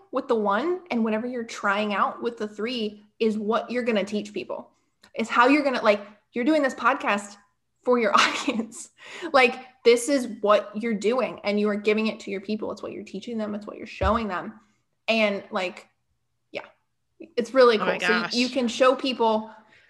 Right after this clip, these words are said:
Speaker 1: how to go through hard times, happy times, weird things, whatever, with, like, a lightness in, like,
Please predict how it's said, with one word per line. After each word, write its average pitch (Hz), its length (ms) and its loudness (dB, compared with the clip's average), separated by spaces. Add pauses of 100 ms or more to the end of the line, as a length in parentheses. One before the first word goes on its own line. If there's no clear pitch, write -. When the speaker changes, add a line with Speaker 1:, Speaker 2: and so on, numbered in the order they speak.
(120)
Speaker 1:
how 208 200 0
to 233 80 0
go 214 280 2
through 277 640 -2 (200)
hard 240 420 0
times, 214 580 -4 (160)
happy 294 300 -2
times, 208 680 -2
weird 294 440 -2
things, 208 520 -6 (200)
whatever, 233 680 0 (160)
with, 233 240 0
like, 202 320 -2 (600)
a 226 80 4
lightness 208 840 0
in, 214 460 -4 (260)
like, 202 280 -8